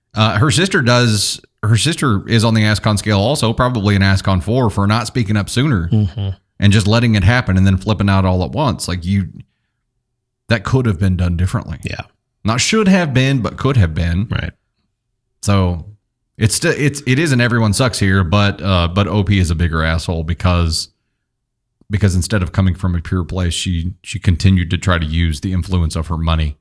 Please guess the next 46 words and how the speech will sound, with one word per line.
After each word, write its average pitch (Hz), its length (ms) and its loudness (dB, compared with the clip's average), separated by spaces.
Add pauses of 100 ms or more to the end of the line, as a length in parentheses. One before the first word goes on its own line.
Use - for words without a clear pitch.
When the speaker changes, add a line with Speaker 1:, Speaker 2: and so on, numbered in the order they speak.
(160)
Speaker 2:
Mm-hmm. 101 520 0 (880)
Speaker 1:
<sighs> - 340 -8
to 92 160 -2
exert 80 380 -2
control. 76 360 -4 (300)
Speaker 2:
And 143 80 4
again, 156 280 2
at - 160 -6
the 160 120 2
end 170 100 0
of 143 100 -2
the 139 80 0
day, 143 220 0
yeah, 104 260 -2
you're 131 240 0
helping 135 300 0
pay 110 160 -2
for 175 260 -4
it, - 140 -8 (520)
but - 200 -20
this 151 220 -4
is 131 120 -2
not 151 200 0
about 139 260 -2
you. 113 280 0
Speaker 1:
It 147 120 0
ain't 220 180 4
your 247 140 4
goddamn 247 420 2
wedding. 254 300 2 (260)
Speaker 2:
It 120 120 4
ain't 131 180 2
yours. 123 400 0
Speaker 1:
It 127 100 2
ain't 190 120 4
your 214 140 2
goddamn 214 340 2
wedding, 202 180 4
Speaker 2:
Just 170 180 2
Speaker 1:
O - 20 2
P. 123 60 4
Speaker 2:
ain't 123 80 4
about 139 280 0
you. 120 260 2
Sit 107 200 -2
down. - 180 -4